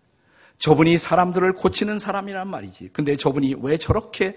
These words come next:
쓰러지며 십자가를 지고 저 길을 가고 있는가 보니까 그분이 너무 안타까운 모습이에요.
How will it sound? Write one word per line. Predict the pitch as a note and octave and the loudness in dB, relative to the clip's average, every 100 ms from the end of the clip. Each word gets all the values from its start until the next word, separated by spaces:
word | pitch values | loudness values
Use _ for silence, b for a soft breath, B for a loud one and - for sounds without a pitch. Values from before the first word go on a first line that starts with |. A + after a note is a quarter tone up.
| - - | -12 -8
쓰러지며 | - G#3+ E3 F3+ D#3 D3+ | 0 0 0 -2 -2 -2
십자가를 | - - A#3+ G#3 G#3 F#3+ - _ _ _ _ _ _ _ | -4 -2 -2 -2 -4 -6 -14 _ _ _ _ _ _ _
지고 | - G3 F3+ E3+ B B B | -2 2 4 2 B B B
저 | - G#3 B3 | 6 6 8
길을 | C4 A#3+ A#3 | 4 0 0
가고 | - A3 G#3+ | -2 -4 -4
있는가 | F#3+ E3 D#3 D3 B2 - _ _ _ _ _ _ | -6 -6 -6 -8 -10 -16 _ _ _ _ _ _
보니까 | - C3+ C3 | -14 -10 -10
그분이 | - C#3+ D3 | -8 -6 -2
너무 | C#3 D#3 | 0 0
안타까운 | C3+ E3 - D#3 D3 | -2 -6 -6 -4 -4
모습이에요. | A#2+ - - | -6 -8 -14